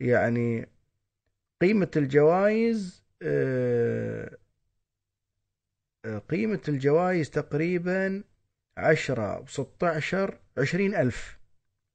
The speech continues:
عشرين ألف درهم قيمة الجوائز النقدية لمسابقة الأسرة. وعندكم هني المسابقات الإلكترونية نفس الطريقة، الجوائز، آه، بعشرة آلاف درهم تقريبا، الجوائز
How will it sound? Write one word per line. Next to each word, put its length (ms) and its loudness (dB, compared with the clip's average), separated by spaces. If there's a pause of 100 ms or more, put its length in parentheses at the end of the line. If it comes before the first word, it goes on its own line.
(380)
عشرين 380 2
ألف 220 -2
درهم 440 -2
قيمة 400 0
الجوائز 460 6
النقدية 760 0 (360)
لمسابقة 760 2
الأسرة. 560 0 (1500)
وعندكم 800 0
هني 180 4
المسابقات 720 2
الإلكترونية 800 2
نفس 280 -4
الطريقة، 520 4
الجوائز، 600 2 (720)
آه، 380 0
بعشرة 560 2
آلاف 180 6
درهم 360 4
تقريبا، 460 2
الجوائز 640 2